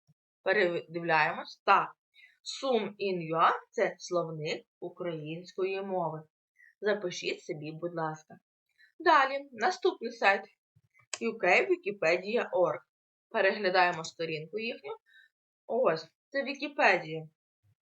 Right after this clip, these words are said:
Запишіть собі, будь ласка, U K Wikipedia org, вільна енциклопедія. Далі, електронна енциклопедія Упер. На жаль, я цей сайт не знайшла.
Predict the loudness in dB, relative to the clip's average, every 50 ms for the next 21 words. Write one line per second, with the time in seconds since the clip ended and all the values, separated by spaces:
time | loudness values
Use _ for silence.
0 | _ _ -12 -8 -4 -4 -4 -2 -4 -6 -4 -6 -8 -8 -10 -8 -8 -6 -4 -2
1 | 0 2 2 2 2 0 -6 -12 -16 -18 -18 _ _ _ _ _ _ -12 -8 -8
2 | -8 -4 0 2 2 2 2 0 -4 -6 -6 -8 -6 0 0 0 0 0 -2 -4
3 | -4 -4 -2 0 2 2 2 2 0 _ _ _ _ _ _ _ _ -16 -12 -10
4 | -6 -4 -4 -2 -4 -2 -2 0 -2 -2 -2 -4 -2 -2 -2 -2 -4 -6 -4 -4
5 | -2 -2 -2 -2 -2 -2 -2 -2 0 2 2 2 0 -4 -10 -12 -12 -14 -16 _
6 | _ _ _ _ _ _ 0 4 6 6 6 6 2 -4 -10 _ _ _ _ -20
7 | -20 _ _ _ -2 0 4 4 4 4 2 0 -2 0 2 2 2 2 2 0
8 | -2 -2 -4 -6 -4 0 0 0 2 2 2 2 2 0 -2 -2 -2 -2 0 0
9 | 0 0 0 -2 -8 -14 -14 _ _ _ _ _ _ _ _ _ _ _ _ _
10 | _ _ -20 -20 -20 -20 _ _ -4 -2 -2 0 2 4 4 4 4 2 0 -2
11 | -2 -2 -4 -12 -8 -2 2 4 4 4 2 -2 -8 -6 -6 -4 -6 -4 -4 -4
12 | -4 -4 -2 -4 -4 -6 -6